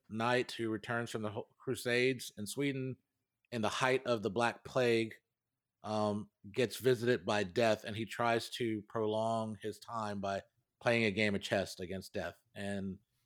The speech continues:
I think, and I think, I think they put in the movie, I think the purpose is for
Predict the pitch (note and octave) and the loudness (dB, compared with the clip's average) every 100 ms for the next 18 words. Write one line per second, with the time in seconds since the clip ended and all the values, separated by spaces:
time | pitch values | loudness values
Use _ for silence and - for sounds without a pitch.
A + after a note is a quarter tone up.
0 | _ _ _ _ _ _ A#2+ A#2 G#2+ - | _ _ _ _ _ _ 2 2 2 -6
1 | - C#3+ F3 D#3 C#3 - - - B2 A2+ | -8 4 6 8 4 0 -8 -2 2 4
2 | E3 D3 C#3 F3+ C3 - B2+ A2 G2 A#2+ | 4 4 4 4 4 4 4 6 6 6
3 | A#2+ G#2 B2+ B2+ A2+ - B2+ A#2 A2+ G#2 | 6 6 4 -2 -2 -2 -2 0 -2 -4
4 | F#2+ A#2 | -6 -6